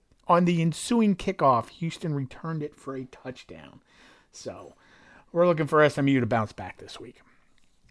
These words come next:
That takes care of our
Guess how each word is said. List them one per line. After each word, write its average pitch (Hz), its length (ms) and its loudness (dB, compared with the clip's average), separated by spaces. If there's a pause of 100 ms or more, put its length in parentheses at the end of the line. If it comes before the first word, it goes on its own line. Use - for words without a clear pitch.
(300)
That 147 400 -2
takes 170 280 -2
care 170 360 0 (120)
of 135 200 2 (160)
our 120 440 2